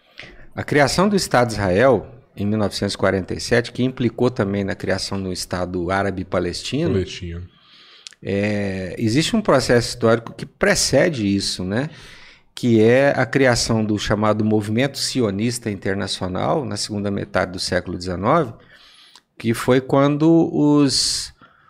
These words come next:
Speaker 1: os judeus começaram a comprar terra barata na região, já pensando no processo migratório. Com a ascensão do, do Hitler ao poder na Alemanha, esse processo se acelera.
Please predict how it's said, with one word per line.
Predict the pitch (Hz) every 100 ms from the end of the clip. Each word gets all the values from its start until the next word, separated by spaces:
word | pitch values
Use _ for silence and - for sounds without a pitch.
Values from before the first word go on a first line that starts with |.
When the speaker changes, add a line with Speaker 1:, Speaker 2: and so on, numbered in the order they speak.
| _ -
Speaker 1:
os | 117
judeus | 120 143 120 123 147 - - -
começaram | 147 151 139 - 135 139
a | 139
comprar | 143 139 120 127 143
terra | - 135 151 156 127
barata | 127 123 110 127 147 117
na | 101
região, | 98 98 98 98 92 87 - _ _ -
já | 101 110
pensando | - 127 120 - 107 123
no | 131
processo | 131 123 - 104 -
migratório. | 120 131 165 165 110 107 - - _ _ _ - - - - _ _
Com | - 139 139 135 131 127
a | 123 120
ascensão | 120 - 123 - 120 113 107
do, | 110 107 104 101
do | 104
Hitler | 104 113 113 101
ao | 101
poder | - 95 95 98
na | 98
Alemanha, | 98 101 98 123 165 123
esse | 98 117
processo | - 120 120 113 110
se | -
acelera. | 135 - 180 185 127 120 113 123